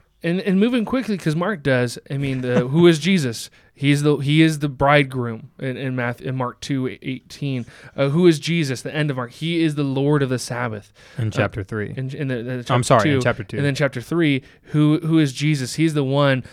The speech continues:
Speaker 1: that really defines what it is to fulfill the Sabbath, which is
Speaker 2: Yeah.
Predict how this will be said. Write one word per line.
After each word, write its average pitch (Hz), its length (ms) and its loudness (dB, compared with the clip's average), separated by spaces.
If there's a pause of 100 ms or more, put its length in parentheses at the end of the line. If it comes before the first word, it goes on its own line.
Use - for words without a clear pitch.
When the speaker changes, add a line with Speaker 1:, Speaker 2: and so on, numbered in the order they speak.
(160)
Speaker 1:
that 135 320 0
really 143 300 2
defines 135 600 0
what 127 300 0
it - 60 -16
is 135 320 0
to - 100 -14
fulfill - 400 -2
the 127 100 -4
Sabbath, 113 460 -4
which 131 160 -2
is 120 120 -2
Speaker 2:
Yeah. 110 60 -12